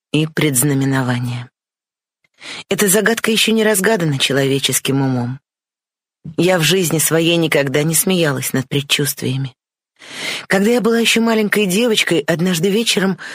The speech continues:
я слышала, как Бесси Ливин рассказывала Марте Эббот, что она видела во сне маленького ребенка, а это верное предзнаменование предстоящего несчастья.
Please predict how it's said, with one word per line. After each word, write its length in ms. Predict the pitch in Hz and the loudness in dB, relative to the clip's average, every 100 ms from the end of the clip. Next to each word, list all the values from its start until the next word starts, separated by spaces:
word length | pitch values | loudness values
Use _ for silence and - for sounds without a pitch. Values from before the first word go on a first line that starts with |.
| - - - | -14 -14 -4
я 160 | 185 196 | 0 2
слышала, 400 | - 226 202 202 | 2 2 0 0
как 180 | 185 | 0
Бесси 420 | 170 156 196 - 190 | 0 0 0 0 2
Ливин 340 | 196 233 208 | 0 0 0
рассказывала 640 | 165 160 185 180 165 175 | 0 0 0 0 2 2
Марте 420 | 175 170 160 - - | 2 0 0 -2 -2
Эббот, 400 | 214 226 160 156 - - - - | -2 -2 -4 -8 -18 -20 -20 -10
что 260 | - - 190 | -6 0 2
она 200 | 170 160 | 2 2
видела 300 | 170 160 151 | 0 0 0
во 140 | 156 | 0
сне 220 | - 240 | 0 0
маленького 460 | 208 185 190 - 185 | 2 0 0 -2 0
ребенка, 540 | 202 165 135 131 131 - - - - - | 0 0 0 -2 -6 -10 -12 -10 -10 -4
а 140 | 147 147 | -4 -2
это 320 | 135 151 160 | 0 0 0
верное 440 | 175 143 139 156 180 | 0 2 0 0 0
предзнаменование 1040 | 202 160 165 175 156 147 127 135 202 214 | 0 0 2 2 2 2 2 2 2 0
предстоящего 840 | - 143 - - 139 131 131 156 | -2 -4 -2 0 0 0 0 0
несчастья. 760 | 156 175 180 - 190 - - - | 0 0 0 0 0 -2 -6 -10